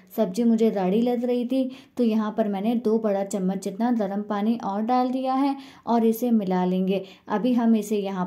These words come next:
पर कवर करेंगे और पाँच से छः मिनट के लिए इसे पकने देंगे।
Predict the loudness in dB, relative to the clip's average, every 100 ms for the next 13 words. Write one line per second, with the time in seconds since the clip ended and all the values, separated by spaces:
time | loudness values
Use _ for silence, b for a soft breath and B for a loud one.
0 | -4 -4 -2 0 0 -2 0 2 2 0
1 | -4 B B -2 -2 -2 -4 -2 -4 -2
2 | -2 0 -2 -2 -6 -6 -4 -2 -2 -4
3 | -4 -4 -2 -2 -2 -2 -2 -4